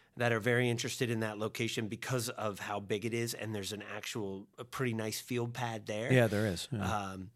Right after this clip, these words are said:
Speaker 1: so the lacrosse group, the rugby group, the soccer group has
Speaker 2: Mm-hmm.
Speaker 1: utilized that location. We also have
Speaker 2: Yeah, the rugby team does, uh, pick-up touch, uh, rugby there on
Speaker 1: Yeah.
Speaker 2: Sundays at two P M.
Speaker 1: That is their, that's their home site.
Speaker 2: Yeah.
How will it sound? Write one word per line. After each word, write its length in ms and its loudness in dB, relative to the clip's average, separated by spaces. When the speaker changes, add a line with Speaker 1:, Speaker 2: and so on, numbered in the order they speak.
Speaker 1:
so 340 2
the 120 -2
lacrosse 480 2
group, 320 2
the 100 0
rugby 320 0
group, 420 -4
the 80 -6
soccer 360 0
group 300 -4
has 200 2
Speaker 2:
Mm-hmm. 140 6
Speaker 1:
utilized 500 0
that 200 -2
location. 580 -2
We 160 4
also 240 6
have 540 6
Speaker 2:
Yeah, 100 12
the 100 12
rugby 220 10
team 220 4
does, 240 2
uh, 340 2
pick-up 560 8
touch, 520 2
uh, 440 4
rugby 320 4
there 180 2
on 140 2
Speaker 1:
Yeah. 120 4
Speaker 2:
Sundays 380 4
at 120 -2
two 140 -4
P 160 -4
M. 200 -4
Speaker 1:
That 200 4
is 180 2
their, 380 2
that's 260 0
their 180 4
home 240 2
site. 460 -2
Speaker 2:
Yeah. 220 0